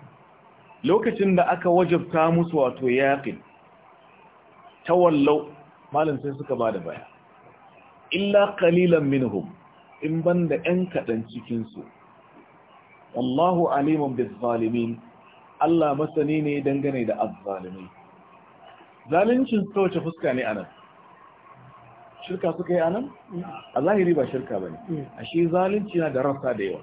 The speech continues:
Speaker 1: Tunda Allah ya tabbatar da azzalimai ne.
Speaker 2: Mm.
Speaker 1: Saboda sun yi alkawari, sun ki cikawa.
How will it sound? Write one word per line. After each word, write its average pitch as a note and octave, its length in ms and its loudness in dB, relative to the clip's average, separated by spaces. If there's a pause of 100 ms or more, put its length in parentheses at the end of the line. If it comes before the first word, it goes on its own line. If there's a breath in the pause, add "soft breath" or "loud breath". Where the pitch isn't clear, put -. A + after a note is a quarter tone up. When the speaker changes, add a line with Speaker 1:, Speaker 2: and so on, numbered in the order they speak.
(140)
Speaker 1:
Tunda G#3 240 -4
Allah G3 180 2
ya F#3 60 0
tabbatar F#3 340 -6
da D#3 140 0
azzalimai E3 520 -4
ne. - 120 -8 (340)
Speaker 2:
Mm. D#3 140 -12 (380)
Speaker 1:
Saboda E3+ 200 2
sun F3 100 -2
yi G3 60 2
alkawari, G3 600 2 (580)
sun C#3+ 140 -8
ki D3+ 100 -4
cikawa. D#2+ 440 -8